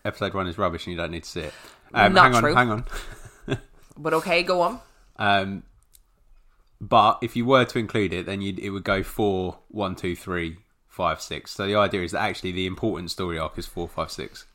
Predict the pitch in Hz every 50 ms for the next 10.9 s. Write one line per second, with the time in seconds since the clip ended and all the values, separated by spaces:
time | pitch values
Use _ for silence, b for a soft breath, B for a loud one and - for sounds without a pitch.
0 | _ - - 85 80 - - 85 85 82 80 80 78 - - 80 - - - -
1 | _ _ b b b b b b b b b b - - 240 240 180 123 107 107
2 | - 202 208 214 214 214 208 185 - - 196 208 208 208 196 - 165 147 151 156
3 | 123 127 131 120 - 135 123 - - 120 110 - - 113 110 104 95 - - 110
4 | 95 87 85 - - 95 98 92 - 87 95 95 - - 98 87 92 92 87 -
5 | 92 90 87 90 90 85 - - 92 85 - - - 80 85 90 - - - _
6 | _ - 160 160 160 160 160 - - _ - - - 117 110 101 92 - - 113
7 | 101 98 - - 104 95 90 87 85 90 90 - - - 92 - - - 78 78
8 | - - - - 85 - - 95 85 78 - 80 82 76 - - _ _ _ _
9 | _ _ _ _ - - - _ _ - 92 90 85 80 80 76 - 90 85 80
10 | 80 73 - - - - - - 85 78 - - 80 80 80 80 -